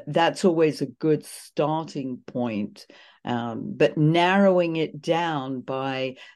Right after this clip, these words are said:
industry, by topic, it could be geographic. I mean, you, you could, um, you could, let's say you, you want to work with chiropractors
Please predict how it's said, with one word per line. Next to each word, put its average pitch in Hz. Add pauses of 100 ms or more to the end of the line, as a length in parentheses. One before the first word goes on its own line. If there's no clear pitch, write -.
(160)
industry, 165
by 123
topic, 156 (180)
it 151
could 208
be 196
geographic. 165 (1000)
I 139
mean, 139
you, 147
you 151
could, 147
um, 143 (360)
you 139
could, 139
let's 151
say 165
you, 131
you 143
want 151
to 156
work 151
with 156
chiropractors 139